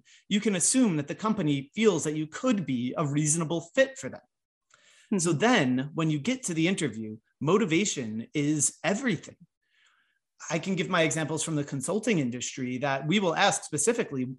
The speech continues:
Speaker 1: "Why consulting?" And then, "Why B C G?"
Speaker 2: Mm-hmm.
Speaker 1: Oftentimes, if someone a-,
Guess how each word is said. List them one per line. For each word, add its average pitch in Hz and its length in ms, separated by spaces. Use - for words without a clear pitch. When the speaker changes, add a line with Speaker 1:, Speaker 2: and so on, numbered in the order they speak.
Speaker 1:
"Why 160 280
consulting?" 170 500
And 156 120
then, 151 460
"Why 156 280
B 151 180
C 135 160
G?" 147 320
Speaker 2:
Mm-hmm. 175 240
Speaker 1:
Oftentimes, 165 600
if 90 100
someone 214 380
a-, 175 260